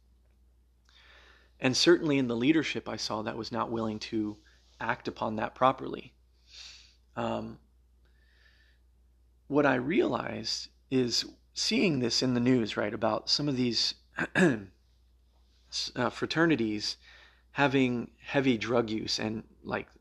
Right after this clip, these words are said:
like, some heavy, serious drugs involved in there, I'm not surprised. Um, there hasn't been a lo-, a high level of scrutiny that I think has to be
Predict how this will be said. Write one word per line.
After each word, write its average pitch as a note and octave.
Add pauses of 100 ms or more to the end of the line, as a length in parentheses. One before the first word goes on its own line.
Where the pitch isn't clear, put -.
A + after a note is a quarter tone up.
(120)
like, A2+
some G#2
heavy, A#2
serious D3+
drugs G#2+ (140)
involved A#2+
in G#2+
there, G#2 (1000)
I'm D#3
not F#3
surprised. - (640)
Um, G#2+ (260)
there B2
hasn't B2+
been A#2
a A#2
lo-, A2+ (160)
a A2+
high A#2+
level A#2
of -
scrutiny C3+ (520)
that A#2
I A2
think A2
has G#2
to -
be A2